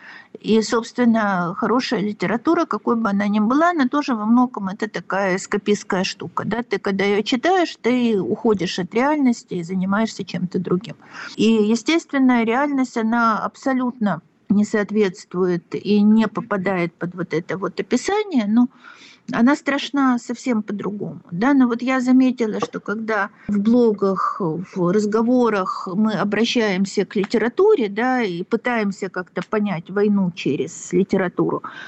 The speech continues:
мы используем либо фэнтези, либо фантастику, потому что она достигает довольно высокой степени абстрагирования, отвлечения, общения. Её удобно использовать как инструмент, да. Все вспоминают Толкина «Властелина колец».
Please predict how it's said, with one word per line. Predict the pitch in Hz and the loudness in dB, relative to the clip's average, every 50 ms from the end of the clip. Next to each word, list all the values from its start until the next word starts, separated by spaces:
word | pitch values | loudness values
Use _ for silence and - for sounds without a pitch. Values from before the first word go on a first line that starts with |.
| - - - _ | -18 -18 -8 _
мы | - 214 262 349 359 | 2 4 4 4 2
используем | 370 - - - 330 330 320 302 277 320 311 302 302 302 294 285 277 277 | -2 -4 -4 -2 -2 -2 -2 -2 -2 -2 -2 0 0 0 0 0 0 0
либо | 202 240 277 285 247 269 | 2 2 2 2 0 0
фэнтези, | 269 - 339 320 294 269 269 240 240 | 0 2 2 2 2 0 0 -2 -2
либо | 240 233 240 214 220 | -2 -2 -2 -2 -4
фантастику, | 220 - 240 214 202 - 165 170 - - - - - - - _ | -4 -4 -4 -4 -4 -6 -12 -16 -20 -18 -16 -16 -16 -16 -8 _
потому | - 208 - 208 226 240 | -6 -2 2 4 4 4
что | 247 - - 240 214 | 4 2 -2 -2 0
она | 220 233 247 | 2 2 2
достигает | 233 208 233 233 - 247 233 240 233 233 220 202 208 214 | 2 -2 -4 -6 -6 -4 -2 0 0 0 0 -2 -2 -2
довольно | 214 214 226 220 220 214 214 208 | -2 0 0 0 0 0 -4 -2
высокой | 202 220 220 - 220 196 - - 208 | -2 -4 -2 0 0 0 2 0 -2
степени | 208 - - 226 202 - - 202 196 190 202 196 196 | -2 0 0 0 0 2 0 0 0 0 0 0 0
абстрагирования, | 175 170 196 - - 208 214 240 277 349 392 392 311 254 226 208 196 190 175 | -2 -2 -4 -4 -4 0 2 4 4 4 4 2 2 0 -2 -4 -4 -4 -6
отвлечения, | 170 - - 202 208 - - - 190 180 190 190 190 170 147 127 - | -8 -8 -8 -8 -8 -6 -4 -2 -2 -2 -2 -2 -2 -2 -4 -4 -6
общения. | - - - - 208 202 208 196 196 | -8 -4 0 0 2 2 2 0 0
Её | - 214 233 220 254 302 311 | 0 0 2 2 2 2 2
удобно | 302 262 311 269 - 269 277 | 2 0 -2 0 0 -2 -2
использовать | 262 - - 269 254 226 247 226 226 220 | -2 -2 -2 -2 -2 0 -2 -4 -4 -2
как | - 233 226 - | -4 -2 -2 -2
инструмент, | 226 214 - - 220 220 208 190 160 170 175 | -4 -2 -2 -4 -4 -2 -4 -4 -4 -2 -2
да. | 220 247 | -2 -2
Все | - - - 311 | -2 0 0 0
вспоминают | 302 - - - 247 240 240 233 247 240 240 240 | 0 -2 0 2 4 4 4 4 4 2 0 0
Толкина | - 254 240 247 233 - 233 202 196 | 0 -2 -2 0 -2 -4 -6 -6 -6
«Властелина | 190 202 202 190 - _ 190 190 185 185 180 175 | -8 -10 -12 -14 -8 _ -8 -6 -6 -6 -6 -8
колец». | 170 - - 165 151 - - - - - - | -8 -10 -12 -12 -12 -14 -18 -20 -20 -20 -20